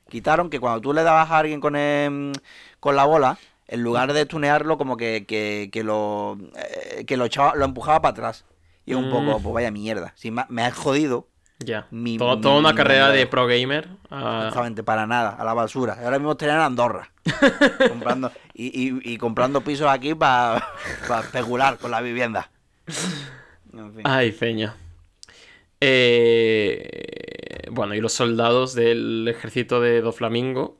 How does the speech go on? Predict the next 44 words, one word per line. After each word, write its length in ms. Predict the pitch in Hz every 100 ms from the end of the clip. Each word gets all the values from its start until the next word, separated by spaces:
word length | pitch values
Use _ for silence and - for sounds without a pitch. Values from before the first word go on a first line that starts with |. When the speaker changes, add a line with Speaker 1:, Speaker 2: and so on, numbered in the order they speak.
| -
Speaker 2:
eh, 680 | 107 107 104 104 - 113 - _ - - - _ _ -
en 140 | 120
plan 220 | 117 113
súper 280 | - 131 120
conmocionados, 840 | 120 117 110 - 117 113 127 135 - - _
co-, 280 | - - _ -
a 100 | 87
los 140 | 113 120
que 80 | 123
habían 160 | 120
convertido 300 | 131 - 127
en 60 | 117
juguetes, 300 | 117 117 151
como, 320 | 131 117 - -
"Oh 100 | 151
no, 320 | 143 160 - -
¿habéis 260 | 117 120
cometido 440 | - 175 143 143 143
crímenes 360 | 135 143 135
de 60 | 120
guerra 260 | 117 135 135
contra 260 | 123 113
nosotros? 640 | 113 107 123 175 190 - - - - - _
Nunca 220 | 135 139
pensé, 420 | 143 127 - 127 131
nunca 200 | 120 127
pensamos 400 | 123 120 131 143
que 100 | 127
cuando 240 | 120 117
nos 180 | 120 117
uniríamos 420 | 123 113 120 127
al 80 | 117
ejército 380 | 113 120 131 123
de 60 | 120
los 120 | 120
crímenes 380 | 123 120 127 113
de 80 | 113
guerra, 340 | 113 113 110
cometieran 400 | - 110 110 113
crímenes 360 | 107 120 117 107
de 80 | 110
guerra 240 | 110 110
contra 240 | 104 101
nosotros." 520 | 98 - - - -